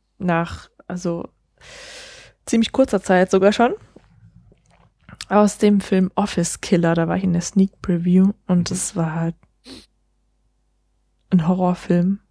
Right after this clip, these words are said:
Speaker 2: Mhm.
Speaker 1: Und der war auch ziemlich schlecht. Das war zufällig zu der Zeit, in der ich auch mal Horrorfilme geguckt habe. Also da, so Scream und so.
Speaker 2: Ja, es ist ja per se
Speaker 1: Ja, für mich schon. Für, für mich Scream ein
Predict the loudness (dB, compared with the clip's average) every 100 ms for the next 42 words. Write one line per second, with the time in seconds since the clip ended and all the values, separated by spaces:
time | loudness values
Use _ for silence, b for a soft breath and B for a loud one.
0 | -6 -4 -4 -8 _ _ _ _ _ _
1 | _ _ _ _ _ _ _ _ _ _
2 | _ -2 0 0 -4 -10 -12 -8 -6 -6
3 | -10 -10 -12 -20 B B B B 2 2
4 | 0 -2 2 2 2 -2 -2 2 2 2
5 | -2 -14 -4 -2 -2 -2 0 0 0 _
6 | -10 -6 0 2 4 2 2 2 2 2
7 | 0 -4 -4 -2 -2 -4 -6 -14 -16 _
8 | _ -18 -10 -6 -6 -8 -4 -2 0 0
9 | 0 -2 -4 -8 _ _ _ b b b
10 | b b b b _ -12 -12 -12 _ _
11 | _ _ _ _ _ _ _ _ -20 -20
12 | _ 2 2 4 2 2 0 0 2 4
13 | 0 -6 -18 -14 -6 -4 -6 -6 -2 -2
14 | -4